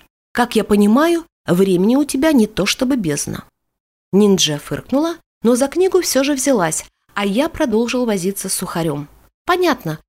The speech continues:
почему она сама его есть не стала. Второй раз воевать с таким кирпичом меня никакой голод бы не заставил. Из чего только его пекли. Хруст карательного угощения мерно мешался с шелестом страниц,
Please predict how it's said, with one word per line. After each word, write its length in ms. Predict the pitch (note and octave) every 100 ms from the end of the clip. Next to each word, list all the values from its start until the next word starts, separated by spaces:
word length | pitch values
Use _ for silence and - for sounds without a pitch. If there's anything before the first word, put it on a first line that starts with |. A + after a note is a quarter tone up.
| _
почему 340 | B3 - D#4+ D#4
она 200 | D4+ D4
сама 300 | C#4 C4+ D4+
его 180 | C4+
есть 320 | A3+ G#3+ A3+ G#3+
не 100 | G#3
стала. 420 | - D#3+ C#3+ C#3+ _ _ -
Второй 420 | - B3 C#4+ C4+
раз 300 | C4+ G3+ D#3+
воевать 440 | F#3 A3 A3+ -
с 80 | -
таким 400 | - F#3+ A3 F3+
кирпичом 720 | - D3+ - E3 - D4 E4 - _ -
меня 300 | F#3 G3+ C4
никакой 500 | C#4 B3+ G#3 - G#3
голод 400 | D3+ G3+ C#4 B3+
бы 140 | A3+
не 120 | A3 G3
заставил. 680 | G3+ - - D#3 D#3 D#3+ - _ _ _
Из 200 | E3 D#3+
чего 360 | - - E3 D4+
только 360 | E4 E4+ - D#4+
его 160 | D#4
пекли. 440 | D4+ - E3+ - - - _ _ _ _ _ _ -
Хруст 480 | - C4+ F4 F4+ -
карательного 680 | B3+ C4 C#4 B3+ A#3 G#3+ -
угощения 920 | G3 F3 E3+ - - F4 E4 D#4 D4 _ _ -
мерно 440 | A3 E4 E4+ D4
мешался 640 | A#3+ F#3+ - D4+ D#4 -
с 40 | B3
шелестом 600 | - A#3 B3 A3+ - G#3+
страниц, 600 | - F#3 F3 D#3+ D#3 -